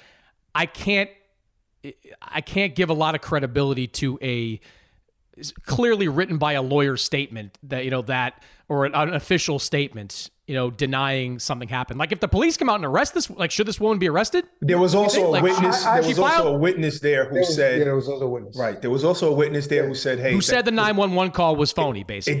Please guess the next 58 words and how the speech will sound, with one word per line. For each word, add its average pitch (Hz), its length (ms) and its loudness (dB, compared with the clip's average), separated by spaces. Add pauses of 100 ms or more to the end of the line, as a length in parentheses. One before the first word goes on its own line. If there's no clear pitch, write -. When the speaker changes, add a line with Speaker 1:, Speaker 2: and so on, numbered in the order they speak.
(100)
Speaker 2:
did, 202 100 2
yeah, 185 180 4
Speaker 1:
was 147 80 0
Speaker 2:
it 139 40 0
didn't 180 240 2
match 165 240 0
the 151 80 -6
scene. 135 500 -2
And, 139 240 -2
and, 156 160 0
you 160 60 2
know, 156 80 0
if 131 60 -6
you, 160 60 -2
Speaker 1:
Right. 156 140 -12 (320)
Speaker 2:
and 196 100 2
if 190 60 0
Speaker 1:
And - 100 2
Speaker 2:
you 196 60 4
Speaker 1:
it - 20 4
was, 240 60 4
Speaker 2:
kinda 254 180 2
Speaker 1:
it 208 60 2
was 208 120 4
his 247 120 2
Speaker 2:
listen 220 220 2
to 262 60 4
it 233 60 6
Speaker 1:
nutritionist. 151 240 0
I 202 100 4
believe 285 200 4
it 262 40 4
was 214 120 4
a 196 40 2
nutritionist. 170 640 0
I 151 40 2
believe 165 240 2
it 147 40 2
was 135 140 0
somebody 147 240 0
who 123 60 -4
worked 143 200 -2
for 104 260 -8
Speaker 3:
Yeah, 123 120 4
but 175 140 2
did 196 180 4
you 220 60 4
Speaker 1:
Javante. - 40 2
Speaker 3:
see 240 200 2
the 190 140 6
footage 208 420 4
also, 190 480 4
Chris, - 440 0
uh, 165 200 6
that 160 40 4
Speaker 1:
Yeah. 160 180 2
Speaker 3:
Javante 160 580 2
posted? 165 400 2